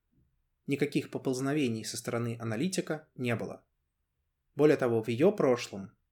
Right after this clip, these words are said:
таких эпизодов также не было. Однако она вынесла общее суждение, которое, на первый взгляд, действительно кажется логичным, но оснований конкретно в данной ситуации с конкретным аналитиком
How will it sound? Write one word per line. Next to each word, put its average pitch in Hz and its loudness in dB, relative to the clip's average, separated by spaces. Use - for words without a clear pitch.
таких 120 -4
эпизодов 139 -2
также 117 -2
не 104 -6
было. - -12
Однако 151 2
она 120 0
вынесла 165 2
общее 151 4
суждение, 123 0
которое, 123 0
на 135 0
первый 117 2
взгляд, 101 -6
действительно 123 -4
кажется 113 -4
логичным, 120 -4
но 135 0
оснований 123 0
конкретно 143 4
в 120 -4
данной 120 4
ситуации 117 0
с - -2
конкретным 123 0
аналитиком 117 -6